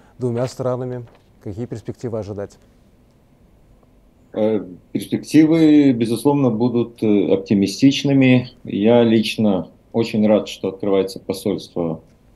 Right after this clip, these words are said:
Speaker 2: Азербайджана в Израиле. Э, бытность мою послом, э, в конце девяностых годов я, э, много работал, э, над этой темой.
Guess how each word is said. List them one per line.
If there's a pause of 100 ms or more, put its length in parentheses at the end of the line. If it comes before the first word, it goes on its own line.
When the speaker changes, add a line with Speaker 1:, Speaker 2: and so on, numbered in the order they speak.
(140)
Speaker 2:
Азербайджана
в
Израиле. (540)
Э,
бытность
мою
послом, (440)
э,
в (680)
конце
девяностых
годов (600)
я, (220)
э,
много
работал, (200)
э,
над
этой
темой.